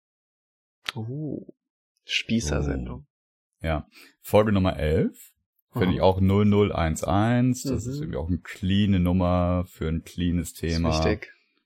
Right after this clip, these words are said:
Speaker 2: Minimalismus
Speaker 1: Mhm.
Speaker 2: und Ordnung.
Speaker 1: Haben wir natürlich alles so geplant, nicht? Also wir matchen für unsere Zuhörer,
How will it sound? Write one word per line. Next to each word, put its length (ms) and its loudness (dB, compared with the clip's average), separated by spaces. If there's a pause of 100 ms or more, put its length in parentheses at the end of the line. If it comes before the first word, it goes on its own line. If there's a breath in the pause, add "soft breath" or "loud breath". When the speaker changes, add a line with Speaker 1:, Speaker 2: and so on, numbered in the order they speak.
(280)
Speaker 2:
Minimalismus 600 2
Speaker 1:
Mhm. 100 -8
Speaker 2:
und 40 -14
Ordnung. 420 -12 (800 soft breath)
Speaker 1:
Haben 140 0
wir 80 4
natürlich 300 0
alles 200 2
so 100 0
geplant, 480 0
nicht? 160 -6
Also 180 0
wir 120 4
matchen 520 0 (260 loud breath)
für 160 2
unsere 500 0
Zuhörer, 720 0